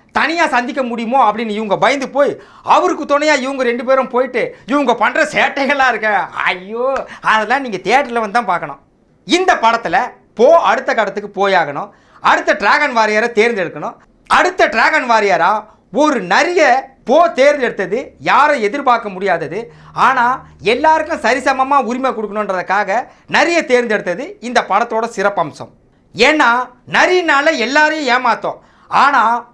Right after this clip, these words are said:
போ இதுல நரிய தேர்ந்தெடுத்தது எல்லாருக்கும் வாய்ப்பு கொடுக்கணும்,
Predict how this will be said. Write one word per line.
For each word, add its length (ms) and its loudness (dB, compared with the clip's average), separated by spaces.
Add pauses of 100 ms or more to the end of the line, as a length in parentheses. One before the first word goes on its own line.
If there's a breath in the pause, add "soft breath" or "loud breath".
போ 300 4
இதுல 200 -4
நரிய 360 0
தேர்ந்தெடுத்தது 840 -2 (180 soft breath)
எல்லாருக்கும் 680 2
வாய்ப்பு 320 0
கொடுக்கணும், 540 -8